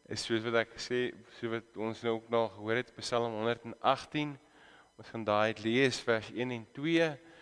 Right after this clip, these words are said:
en dan vanaf vers negentien. Voordat ons saam lees,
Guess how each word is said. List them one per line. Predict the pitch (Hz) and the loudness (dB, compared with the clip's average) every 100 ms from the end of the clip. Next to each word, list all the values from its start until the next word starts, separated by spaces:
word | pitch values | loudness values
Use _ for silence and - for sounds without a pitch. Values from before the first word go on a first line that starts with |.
| - _ | -20 _
en | - 101 | -10 -4
dan | 101 107 | -4 -4
vanaf | - 117 110 - | -4 -2 -2 0
vers | 107 98 | -2 -2
negentien. | 104 107 123 139 123 120 107 - _ _ _ _ _ _ _ _ _ _ _ _ _ _ _ _ _ _ _ _ _ - | -4 -2 -2 -4 -2 -4 -4 -14 _ _ _ _ _ _ _ _ _ _ _ _ _ _ _ _ _ _ _ _ _ -6
Voordat | 131 135 139 | -2 -2 -4
ons | 131 - | -6 0
saam | 123 123 123 | 2 0 0
lees, | 113 110 101 - - | -2 -2 -4 -8 -10